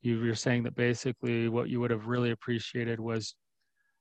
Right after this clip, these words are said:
some education on the process of what you guys were gonna be going through, which, which, you know, even though you were never introduced to anybody else,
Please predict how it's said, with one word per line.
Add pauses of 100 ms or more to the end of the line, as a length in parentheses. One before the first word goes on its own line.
(360)
some
education
on
the
process
of
what
you
guys
were
gonna
be
going (100)
through, (120)
which, (420)
which,
you
know,
even
though
you
were
never
introduced
to
anybody
else,